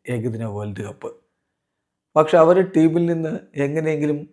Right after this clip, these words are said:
ഒഴിവാക്കണമെന്ന് ആഗ്രഹിക്കുന്ന ഹേറ്റേഴ്സ് ഉണ്ട്. ആ ഹേറ്റേഴ്സ്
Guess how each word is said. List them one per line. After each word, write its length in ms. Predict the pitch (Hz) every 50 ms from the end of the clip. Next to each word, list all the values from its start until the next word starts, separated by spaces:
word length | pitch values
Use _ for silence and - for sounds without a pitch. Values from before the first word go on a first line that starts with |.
| _ -
ഒഴിവാക്കണമെന്ന് 920 | 139 131 131 127 139 139 151 156 147 147 147 - 151 143 143 147 139 135 135
ആഗ്രഹിക്കുന്ന 540 | 135 127 117 110 127 131 120 127 127 127 127
ഹേറ്റേഴ്സ് 680 | 110 - - 131 135 135 127 131 147 143 143 143 123
ഉണ്ട്. 220 | 117 107 101 107 - - -
ആ 100 | 117 127
ഹേറ്റേഴ്സ് 760 | 127 120 139 139 139 135 135 - 175 165 139 147 151 160 -